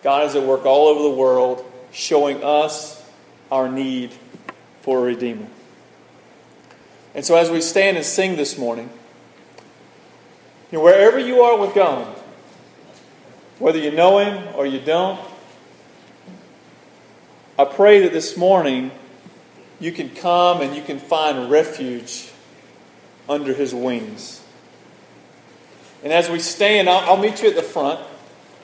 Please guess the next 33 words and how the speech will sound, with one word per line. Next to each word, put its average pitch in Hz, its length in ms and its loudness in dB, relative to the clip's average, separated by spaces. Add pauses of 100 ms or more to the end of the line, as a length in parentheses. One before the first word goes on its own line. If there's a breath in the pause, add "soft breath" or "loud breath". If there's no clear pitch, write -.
(760)
And 147 180 -6
if 143 100 -8
you 208 80 -4
need 226 160 -2
to 190 80 -2
make 190 180 2
a 185 60 -2
decision 160 600 -4
to 147 100 -4
place - 680 -4
your 170 220 -2
hands 135 680 -10 (1500)
in 135 200 -12
the, 127 260 -4 (200)
uh, - 60 -8
pla-, 175 260 -2
place, 185 340 -2 (280)
place 196 260 -2
your 160 100 0
life 160 360 0
in 139 100 -10
Christ's 143 400 -4
hands, 127 260 -8
if 123 140 -16
you 170 80 -10
want 160 200 -4
to - 140 -16
turn 180 200 -4
your 156 120 -2
life 147 360 -2
over 143 200 -2
to 131 60 -6
Christ, - 720 -12